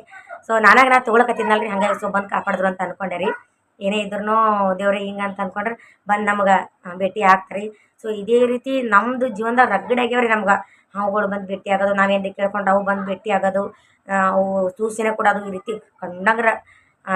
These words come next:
ಏನ ಲೆಕ್ಕನೇ ಇಲ್ಲ, ಆ ರೀತಿ ಸೂಚನೆಗಳು. ನಾವ್ ಯಾರಿಗೂ ಕೇಳಕ್ ಹೋಗಲ್ರಿ. ಅಲ್ಲಿ ಆ ದೇವ್ರ ಬಳಿ ಹೋಗಿ ಕೇಳ್ಬೇಕು, ಈ ದೇವ್ರ ಬಳಿ ಹೋಗಿ ಕೇಳ್ಬೇಕು, ಅಲ್ಲಿ ಏನಿಲ್ಲ ರೀ ಫ್ರೆಂಡ್ಸ್. ಒಂದು ನಮ್ಮ ಮಮ್ಮಿ ನಮ್ಮ ದೇವ್ರ, ಆ, ತಿಂತಿಣಿ ಮೌನೇಶ್ವರ,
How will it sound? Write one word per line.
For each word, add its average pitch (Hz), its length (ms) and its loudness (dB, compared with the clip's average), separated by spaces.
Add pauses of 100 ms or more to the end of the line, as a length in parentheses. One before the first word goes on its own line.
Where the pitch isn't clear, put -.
(440)
ಏನ 220 220 0
ಲೆಕ್ಕನೇ 202 320 0
ಇಲ್ಲ, 214 140 2
ಆ 196 220 8
ರೀತಿ 196 220 -6
ಸೂಚನೆಗಳು. 202 420 -2 (320)
ನಾವ್ 202 120 -2
ಯಾರಿಗೂ 214 520 6
ಕೇಳಕ್ 208 280 -2
ಹೋಗಲ್ರಿ. 185 380 2 (520)
ಅಲ್ಲಿ 220 320 0
ಆ 214 160 8
ದೇವ್ರ 214 180 2
ಬಳಿ 214 120 0
ಹೋಗಿ 202 140 -8
ಕೇಳ್ಬೇಕು, 208 400 -6
ಈ 208 160 -8
ದೇವ್ರ 202 140 -6
ಬಳಿ 196 160 -2
ಹೋಗಿ 202 200 -6
ಕೇಳ್ಬೇಕು, 196 280 -2
ಅಲ್ಲಿ 196 300 0 (280)
ಏನಿಲ್ಲ 214 360 0
ರೀ 208 80 -6
ಫ್ರೆಂಡ್ಸ್. 196 280 -6
ಒಂದು 208 280 -2
ನಮ್ಮ 190 180 -2
ಮಮ್ಮಿ 220 180 -2
ನಮ್ಮ 208 220 0
ದೇವ್ರ, 196 160 4 (760)
ಆ, 190 100 2
ತಿಂತಿಣಿ 214 320 -6
ಮೌನೇಶ್ವರ, 208 400 -4